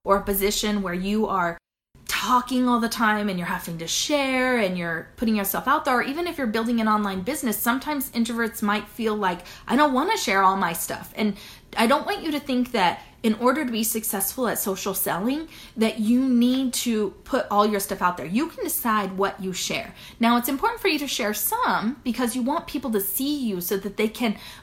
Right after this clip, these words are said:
grow in relationship with you. But you can decide what are the things that you're gonna show. You don't have to show 'em everything. Now, an extrovert, when it comes to social selling, I want you to think about that you don't wanna share every single thing.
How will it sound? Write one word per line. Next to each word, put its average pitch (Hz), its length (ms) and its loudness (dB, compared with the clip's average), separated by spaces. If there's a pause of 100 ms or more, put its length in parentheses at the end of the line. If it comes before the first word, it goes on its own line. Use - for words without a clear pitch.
(100)
grow 220 500 2
in 202 180 -2
relationship 190 880 -2
with - 180 -8
you. 156 280 -6 (220)
But 254 300 2
you 277 160 4
can - 180 -6
decide 254 560 0
what 226 220 4
are 247 100 2
the 254 140 0
things 220 300 0
that 208 120 -4
you're 185 120 -4
gonna 190 200 -4
show. - 420 -2 (540)
You 233 140 2
don't 320 140 0
have 370 120 4
to 415 60 -2
show - 160 0
'em 233 120 4
everything. 262 640 -4 (200)
Now, 240 400 6
an 233 140 0
extrovert, 220 720 0 (260)
when 247 240 2
it 302 80 -2
comes 277 220 -2
to 247 100 -2
social 220 320 -2
selling, 277 400 0
I 254 100 2
want 277 240 -2
you 277 180 2
to 359 80 -2
think 202 300 -4
about 185 360 0
that 185 220 -2 (320)
you 302 440 4
don't 277 260 2
wanna 233 240 4
share 214 460 0
every 226 440 0
single 170 300 -6
thing. - 220 -14